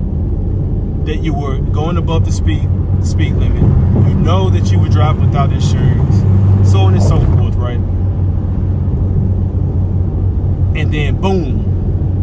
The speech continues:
you get caught. Then here you are, you have to pay a fine. Your record, uh, record has a blemish on it, and or if severe enough, you go to jail, right?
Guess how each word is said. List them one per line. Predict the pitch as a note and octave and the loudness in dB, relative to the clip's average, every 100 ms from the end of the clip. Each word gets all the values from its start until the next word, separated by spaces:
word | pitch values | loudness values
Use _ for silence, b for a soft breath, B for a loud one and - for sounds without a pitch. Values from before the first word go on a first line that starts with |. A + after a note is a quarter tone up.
| - - - - | -2 -2 -2 -2
you | |
get | - - - | -2 -2 -2
caught. | D3 - - - - - - - - - - - - - - - - - | -2 -2 -2 -2 -2 -2 -2 -4 -4 -4 -2 -2 -2 -2 -2 -2 -2 -2
Then | C#3 | 0
here | D3+ | 0
you | D#3 D3 D3 | 0 -2 -2
are, | C3 B2+ | -2 -2
you | B2+ - | -2 -2
have | - | -4
to | |
pay | - - - | -2 -2 -2
a | |
fine. | - D3+ D3+ C#3+ C#3+ C#3+ - - - - - - - - - | -2 -2 -2 -2 -4 -4 -2 -2 -2 -4 -2 -2 -2 -2 -2
Your | - | -2
record, | C#3 C#3+ - - - - - - - - | -2 -2 -2 -2 -2 -4 -4 -2 -2 -2
uh, | - | -2
record | C3+ C#3+ - - | -2 -2 -2 -2
has | C3+ C3 B2+ B2+ | -2 -2 0 -2
a | - | -2
blemish | - - - - | -2 -2 -2 -2
on | - - | -2 -2
it, | - - - - - - - | -2 -2 -2 -2 -2 -2 -2
and | - - | -2 -2
or | - - C#3 C3+ | -2 -2 -2 -2
if | - | -2
severe | - - - | -2 -2 -2
enough, | B2+ - | -2 -4
you | - | -4
go | - | -4
to | - | -2
jail, | - - | -2 -2
right? | - - - - | -2 -2 -2 -2